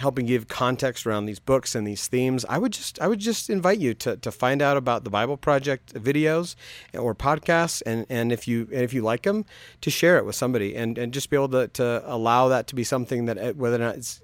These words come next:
in your reading groups at church or your reading groups within your own family, just to have that be something that could be a helpful tool as you need it, 'cause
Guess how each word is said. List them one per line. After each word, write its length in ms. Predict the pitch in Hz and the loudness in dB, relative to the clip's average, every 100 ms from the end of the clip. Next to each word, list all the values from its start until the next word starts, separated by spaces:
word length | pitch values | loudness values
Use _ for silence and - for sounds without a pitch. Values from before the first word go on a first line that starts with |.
| - | -8
in 360 | 120 110 107 101 - - | -4 -2 -2 -6 -12 -10
your 100 | - | -4
reading 300 | 101 135 143 | 4 6 6
groups 240 | 127 123 - | 6 2 0
at 100 | 101 | -4
church 380 | - 170 160 - | 2 2 2 -2
or 60 | |
your 120 | 110 | -2
reading 280 | 110 127 120 | 0 0 0
groups 280 | 113 123 - | 0 -2 -4
within 240 | 110 113 | -6 -4
your 160 | 107 107 | -2 -2
own 140 | 107 | -4
family, 520 | 98 143 151 156 151 147 - - - - | 0 4 4 4 2 0 -10 -20 -20 -4
just 160 | 147 | 0
to 60 | 147 | 2
have 200 | 131 135 | 2 2
that 160 | 135 127 | 2 0
be 120 | 131 | 0
something 360 | - 135 135 | 2 0 0
that 140 | 120 - | -2 -2
could 160 | 143 | -2
be 80 | 127 | 0
a 60 | 117 | 0
helpful 320 | 123 - 107 | 0 -2 -6
tool 360 | - 127 117 107 | -4 -2 0 0
as 220 | 110 107 | 0 -2
you 100 | 113 | -2
need 220 | 113 120 | -2 0
it, 180 | 143 - | -2 -2
'cause 260 | 120 104 | -4 -4